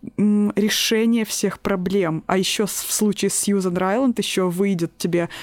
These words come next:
пояснительная бригада, еще и про аллюзии она тебе разложит. К какому роману Агаты Кристи?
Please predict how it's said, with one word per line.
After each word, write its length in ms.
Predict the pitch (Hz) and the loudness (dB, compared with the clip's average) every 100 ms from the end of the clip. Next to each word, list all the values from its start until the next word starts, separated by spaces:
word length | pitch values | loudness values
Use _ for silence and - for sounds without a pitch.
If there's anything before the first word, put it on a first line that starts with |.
| - | -4
пояснительная 600 | - 208 226 214 190 180 | -2 0 0 0 0 0
бригада, 500 | 170 175 180 202 247 | 0 0 0 0 2
еще 240 | 233 - 226 | 2 2 0
и 20 | |
про 240 | 214 214 208 | 0 0 2
аллюзии 480 | 220 254 233 202 | 2 2 2 2
она 200 | 208 190 185 | 2 2 0
тебе 220 | 185 180 | 0 2
разложит. 800 | 180 180 208 208 196 170 - - - - - | 2 2 2 2 0 -2 -6 -12 -16 -18 -4
К 40 | |
какому 420 | 220 - 254 240 | -2 0 2 2
роману 560 | 233 226 220 220 220 208 | 2 2 2 2 2 2
Агаты 360 | 208 202 208 214 | 0 0 0 -2
Кристи? 640 | - 233 226 - - 165 | 0 2 2 0 -2 -4